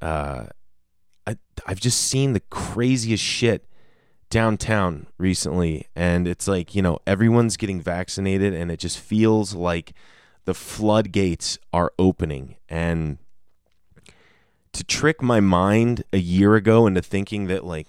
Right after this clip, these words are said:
"Man, we're just gonna stay a couple more weeks in, everyone's gonna be good," and then how long it lasted, I have a certain amount of paranoia with just, like, I don't know. I really don't fucking know. Um,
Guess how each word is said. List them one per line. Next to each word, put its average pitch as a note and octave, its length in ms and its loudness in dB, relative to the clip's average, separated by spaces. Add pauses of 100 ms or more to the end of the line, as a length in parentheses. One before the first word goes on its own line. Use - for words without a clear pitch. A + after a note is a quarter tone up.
"Man, C3 240 -4
we're F#2+ 80 -4
just - 160 -10
gonna E2+ 120 -6
stay - 200 -8
a D2+ 60 -12
couple - 380 -10
more C3 160 0
weeks A2+ 360 -4
in, G#2+ 240 -2
everyone's F#2+ 400 -2
gonna D#2 140 -12
be - 140 -18
good," G2+ 360 0 (400)
and F2+ 180 -6
then F#2 120 -6
how E2+ 160 -10
long F2+ 260 -2
it - 140 -10
lasted, F2+ 760 0 (1040)
I F2+ 80 -2
have G#2+ 200 -2
a G#2+ 60 0
certain A2+ 340 2
amount G2+ 220 2
of - 100 -8
paranoia F2+ 960 2 (140)
with E2 220 0
just, - 360 -2
like, D2+ 540 -6 (2000)
I G2+ 220 -4
don't C2 240 -8
know. E2 300 -6 (140)
I F2+ 60 -4
really F#2 300 2
don't D2 200 -6
fucking - 360 -12
know. C2+ 220 -12 (800)
Um, C#2+ 460 -10